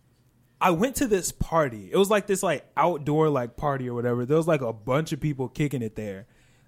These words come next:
Like, a bunch of people I knew. It was, like, outdoor. It was, like, a bunch of fun, whatever. Me and my brothers are there. I was there with my brothers.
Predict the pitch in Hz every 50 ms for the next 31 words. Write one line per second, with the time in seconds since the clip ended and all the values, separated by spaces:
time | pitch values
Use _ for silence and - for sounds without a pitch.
0 | _ _ - 196 202 190 190 170 170 151 190 202 190 202 175 190 220 180 196 185
1 | 175 170 165 165 170 170 170 170 170 156 165 147 151 - 135 147 160 170 160 139
2 | 151 151 151 151 147 151 151 139 143 135 131 139 131 147 147 139 - 127 - -
3 | 143 135 127 120 123 123 127 127 117 117 117 127 147 156 156 147 143 139 117 135
4 | 139 135 123 117 101 113 104 101 98 95 98 120 127 120 135 139 139 131 117 107
5 | 101 120 107 95 90 85 - _